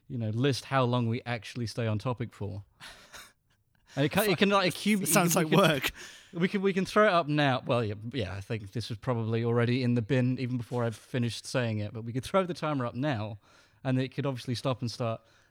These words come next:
Speaker 1: as it's, um, as it is applicable.
Speaker 2: <laughs> Okay, well, do you wanna do that? I mean, does this count?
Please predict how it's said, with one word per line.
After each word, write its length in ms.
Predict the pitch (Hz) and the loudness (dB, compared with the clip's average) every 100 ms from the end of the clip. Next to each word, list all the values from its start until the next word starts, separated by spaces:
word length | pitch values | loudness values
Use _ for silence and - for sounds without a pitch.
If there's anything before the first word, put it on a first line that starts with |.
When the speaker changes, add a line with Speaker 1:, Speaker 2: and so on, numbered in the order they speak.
| _ | _
Speaker 1:
as 220 | 135 120 | -4 -4
it's, 220 | 131 127 139 | -6 -8 -8
um, 300 | 135 131 127 - _ - | -6 -8 -12 -20 _ -6
as 180 | 139 139 | -2 0
it 220 | 143 - - | -2 -6 -10
is 220 | 143 131 | -4 -2
applicable. 500 | 147 185 - 87 98 - _ _ _ _ _ _ - | -2 -4 -4 -6 -8 -10 _ _ _ _ _ _ -20
Speaker 2:
<laughs> 40 | - - - - - | -20 -20 -20 -20 -8
Okay, 280 | 185 180 170 | -6 -2 0
well, 120 | 165 | 0
do 140 | 160 156 | -2 -2
you 80 | |
wanna 160 | 180 180 | 0 0
do 160 | 180 185 | 0 0
that? 280 | 196 196 - _ _ _ _ _ - _ _ _ - | 0 0 -6 _ _ _ _ _ -20 _ _ _ -4
I 40 | |
mean, 140 | 180 175 | 0 2
does 140 | 190 | 2
this 140 | 240 | 0
count? 440 | - 143 113 123 | 0 -4 -6 -6